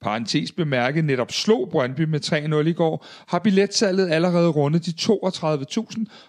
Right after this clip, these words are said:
og F C København forventer fuld hus.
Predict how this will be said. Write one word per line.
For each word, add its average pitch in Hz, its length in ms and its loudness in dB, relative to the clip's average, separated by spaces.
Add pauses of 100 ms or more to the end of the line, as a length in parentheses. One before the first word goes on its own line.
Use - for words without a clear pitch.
(120)
og 208 160 4
F - 20 -10
C 196 100 -6
København 170 420 0
forventer 165 340 2
fuld 214 460 0
hus. - 480 -6